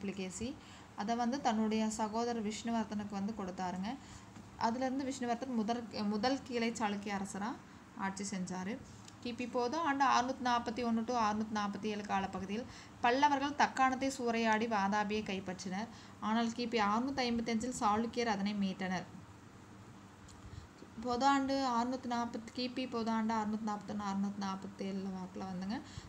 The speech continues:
பல்லவர்கள் தக்காணத்தை சூறையாடி வாதாபியை கைப்பற்றிட்டாங்க. ஆனா கிபி அறுநூத்தி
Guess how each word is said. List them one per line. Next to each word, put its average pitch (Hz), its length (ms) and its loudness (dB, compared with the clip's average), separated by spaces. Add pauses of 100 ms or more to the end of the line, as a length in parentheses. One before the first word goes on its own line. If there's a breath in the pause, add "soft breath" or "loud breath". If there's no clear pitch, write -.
பல்லவர்கள் 262 560 4
தக்காணத்தை 233 480 -2
சூறையாடி 214 460 -2
வாதாபியை 202 420 0
கைப்பற்றிட்டாங்க. 190 680 -6 (400 loud breath)
ஆனா 202 200 0 (120)
கிபி 220 260 -2
அறுநூத்தி 226 460 0